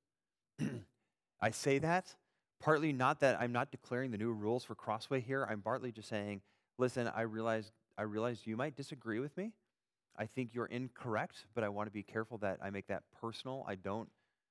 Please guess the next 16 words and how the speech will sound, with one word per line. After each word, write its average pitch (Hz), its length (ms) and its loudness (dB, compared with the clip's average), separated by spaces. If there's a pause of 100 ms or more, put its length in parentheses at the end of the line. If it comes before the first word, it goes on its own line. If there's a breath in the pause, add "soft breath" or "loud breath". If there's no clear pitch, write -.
(180)
I 104 100 0
don't 104 320 2
want 110 180 -4
to 110 100 -8
say 98 200 -2
I 87 60 -2
have 95 240 -4
this 90 240 -10
all 80 180 -6 (120)
figured 78 360 -8
out. 82 380 -10 (880)
I 101 100 -4 (140)
think 139 180 0
this 104 160 -8
is 85 140 -10
correct. 78 460 -10